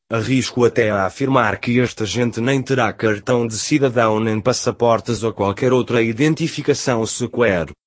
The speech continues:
Nunca saberemos quem são, isto porque eles realmente não existem no nosso mundo. Tem que se lhes reconhecer o valor.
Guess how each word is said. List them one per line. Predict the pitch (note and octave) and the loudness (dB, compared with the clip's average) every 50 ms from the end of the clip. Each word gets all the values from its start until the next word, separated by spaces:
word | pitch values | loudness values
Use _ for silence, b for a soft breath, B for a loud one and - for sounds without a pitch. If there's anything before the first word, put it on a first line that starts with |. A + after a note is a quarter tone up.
| _ _ _ _ _ _ _ | _ _ _ _ _ _ _
Nunca | D3+ E3 F3 E3+ D3+ B2+ D#3+ D3+ | 0 2 2 2 2 0 0 -2
saberemos | - - E3 C3 B2 C3+ C#3 C#3 C3+ C3 B2+ A#2+ - - | 0 -2 -2 0 0 2 2 2 2 2 2 0 -2 0
quem | - A#2+ B2 A#2+ | 0 0 0 0
são, | - - - A2+ G2 F#2 F2 D#2+ D2 C#2 - _ _ _ | 0 0 0 0 0 0 -2 -4 -6 -10 -14 _ _ _
isto | - C3 G2+ - - - | -8 -8 -8 -8 -10 -12
porque | - - G#2+ - - A#2 A#2 | -10 -8 -10 -6 -2 0 0
eles | G#2+ G2 F#2 F#2+ - | 0 0 0 -4 -6
realmente | - A#2+ D3+ D3+ C#3 C#3 C#3 C#3+ C3 G#2+ G2 - F#2 E2+ D2+ - _ _ - | -4 -2 0 0 2 2 2 0 0 0 -2 -4 -6 -8 -8 -8 _ _ -4
não | B2 C3 C3 C3 C#3 C#3+ | 0 2 2 4 4 2
existem | C#3+ B2 G#2+ A#2+ A2 G2 - B2 B2 | 2 0 -2 -4 -4 -4 -2 -2 0
no | B2+ C3+ C#3 | 2 2 4
nosso | C3+ B2+ A#2 G#2 - - - | 4 4 4 4 2 -2 -4
mundo. | B2+ C3+ C3+ B2+ A2+ G#2 F2+ F2+ F2 E2 D#2+ - _ _ _ _ _ _ _ _ _ _ _ _ _ | -2 0 0 0 0 -2 -6 -8 -10 -10 -12 -16 _ _ _ _ _ _ _ _ _ _ _ _ _
Tem | - D#3 E3 E3+ F3 | -2 0 0 0 0
que | - - | -2 -4
se | C3 - - C3 | -6 -4 -4 -2
lhes | C3 A#2+ G#2 - | -2 -2 -2 -4
reconhecer | C3 B2+ C#3 B2 - C#3 C3 C3+ C3 - - B2+ A#2+ A2 G#2 | -4 -6 -8 -6 -4 -2 -2 -2 -2 -4 -2 0 0 2 2
o | A2+ | 0
valor. | A2+ A2 B2 B2+ C#3 C3 G#2 F2+ E2+ D2+ | 0 2 2 4 4 4 2 2 0 -4